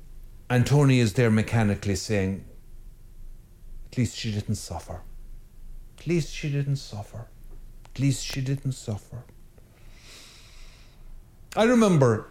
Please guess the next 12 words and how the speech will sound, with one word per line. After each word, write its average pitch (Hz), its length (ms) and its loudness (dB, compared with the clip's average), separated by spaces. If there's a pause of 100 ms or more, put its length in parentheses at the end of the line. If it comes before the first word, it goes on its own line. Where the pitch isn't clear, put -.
uh, 120 280 4
entertaining 123 880 4
my, 101 420 4
my 98 360 2
grandparents 104 800 4
greatly 117 440 2
when 101 160 2
I 98 120 4
came 101 200 2
back 127 240 4
from 107 240 2
serving. 110 540 4